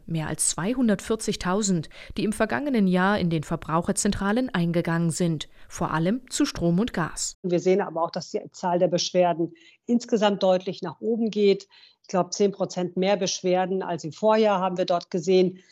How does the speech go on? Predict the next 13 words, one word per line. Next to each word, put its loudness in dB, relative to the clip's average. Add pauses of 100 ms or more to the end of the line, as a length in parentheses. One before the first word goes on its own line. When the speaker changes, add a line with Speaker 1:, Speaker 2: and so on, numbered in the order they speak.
(220)
Speaker 2:
Natürlich 2
der 0
größte 2
Teil 0
entfiel 2
auf 0
Strom 2
und -4
Gas, 0
also -2
auf -4
die -6
Energiefragen, 0